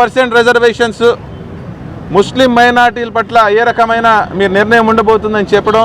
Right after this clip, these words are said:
అడగడం జరిగింది. గతంలో ఇరవై సంవత్సరాల నుంచి నాలుగు పర్సెంట్ రిజర్వేషన్ ముస్లిం సోదరులందరూ కూడా గత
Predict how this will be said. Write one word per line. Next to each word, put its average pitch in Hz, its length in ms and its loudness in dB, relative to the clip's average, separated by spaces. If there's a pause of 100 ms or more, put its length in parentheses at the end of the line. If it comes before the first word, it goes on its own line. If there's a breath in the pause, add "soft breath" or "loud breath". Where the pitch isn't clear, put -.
(120)
అడగడం 220 380 2
జరిగింది. 208 340 2 (1800)
గతంలో 247 360 2 (120)
ఇరవై 240 260 0
సంవత్సరాల 247 480 2
నుంచి 254 220 0 (2250)
నాలుగు 226 360 2
పర్సెంట్ 240 340 0
రిజర్వేషన్ 240 500 2
ముస్లిం 240 320 -2
సోదరులందరూ 233 640 2
కూడా 240 160 4 (720)
గత 208 120 2